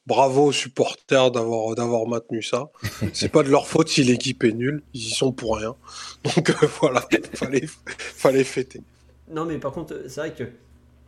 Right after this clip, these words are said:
Speaker 3: il y a beaucoup de gens sur la liste qui disent : « Ah ouais, neuf matchs, c'est, c'est beaucoup. » Et c'est vrai que c'est peut-être un truc que j'avais sous-estimé,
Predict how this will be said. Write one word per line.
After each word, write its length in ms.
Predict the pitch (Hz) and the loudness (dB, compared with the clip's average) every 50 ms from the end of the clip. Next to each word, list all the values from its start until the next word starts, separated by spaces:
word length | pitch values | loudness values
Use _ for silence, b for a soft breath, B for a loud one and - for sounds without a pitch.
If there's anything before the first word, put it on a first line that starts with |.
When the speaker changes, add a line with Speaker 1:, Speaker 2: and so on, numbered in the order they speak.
| _ _ - | _ _ -12
Speaker 3:
il 60 | 127 | -10
y 20 | 117 | -8
a 40 | |
beaucoup 220 | 110 127 131 135 147 | -6 -6 -6 -6 -6
de 60 | 135 | -8
gens 100 | 170 165 | -8 -8
sur 120 | - - | -6 -6
la 40 | 143 | -6
liste 120 | 165 - - | -6 -6 -6
qui 80 | 131 | -8
disent : « 140 | 120 113 - - | -6 -6 -6 -8
Ah 40 | 156 | -8
ouais, 120 | 180 151 | -6 -6
neuf 240 | 123 131 135 135 - | -6 -6 -6 -8 -10
matchs, 160 | 185 175 - | -12 -12 -12
c'est, 180 | - 135 127 120 | -12 -12 -10 -10
c'est 220 | 120 - - 127 | -12 -12 -10 -8
beaucoup. » 340 | 120 127 123 - - 131 - - - 127 | -8 -8 -8 -8 -12 -14 -14 -14 -14 -14
Et 40 | |
c'est 100 | 123 - | -12 -10
vrai 100 | - 190 | -10 -12
que 60 | 190 - | -10 -12
c'est 160 | - 135 117 | -12 -12 -12
peut-être 200 | - 151 143 - | -10 -10 -10 -10
un 80 | 139 | -10
truc 200 | 131 - 151 139 | -12 -10 -12 -14
que 40 | - | -12
j'avais 240 | - 127 117 120 120 | -10 -12 -10 -10 -12
sous-estimé, 640 | - - - 117 117 110 - - - 147 185 196 | -14 -14 -12 -12 -12 -12 -14 -16 -12 -10 -8 -8